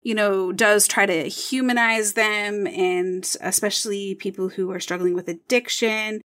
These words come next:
And I think she also did a decent job of kind of talking about class and privilege as well, because, you know, Margot was adopted. She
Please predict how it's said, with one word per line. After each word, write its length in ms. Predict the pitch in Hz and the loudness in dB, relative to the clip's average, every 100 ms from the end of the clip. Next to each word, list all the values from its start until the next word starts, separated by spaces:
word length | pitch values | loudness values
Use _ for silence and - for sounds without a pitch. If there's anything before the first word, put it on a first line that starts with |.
| - | -6
And 160 | 214 202 | 0 0
I 100 | 202 | 0
think 340 | - 226 208 | -2 -2 0
she 200 | - 233 | -2 0
also 320 | 175 214 254 | 0 0 2
did 460 | 208 208 196 196 175 | 4 2 4 0 -2
a 80 | 190 | -2
decent 360 | 202 196 170 | -2 -2 -2
job 280 | 180 180 180 | 0 -2 -2
of 160 | 185 - | -4 -2
kind 200 | 190 170 | 0 0
of 60 | |
talking 280 | - 196 208 | 0 -4 -2
about 280 | 175 - - | 0 -2 -6
class 440 | - 180 254 - | 0 2 4 2
and 140 | 165 - | 0 -2
privilege 400 | 185 233 277 285 | -4 -2 -2 -2
as 180 | 285 | -4
well, 340 | 285 269 269 269 | 0 0 0 -2
because, 720 | 220 - 190 170 175 - - | -6 -4 -4 -4 -4 -4 -4
you 140 | - | -2
know, 80 | 196 | 0
Margot 520 | 190 185 180 185 175 | 2 2 0 -2 -2
was 180 | 175 170 | -2 -4
adopted. 640 | 196 302 480 - 233 196 | -2 2 2 4 4 4
She 440 | - - 190 185 | 2 -4 -4 -4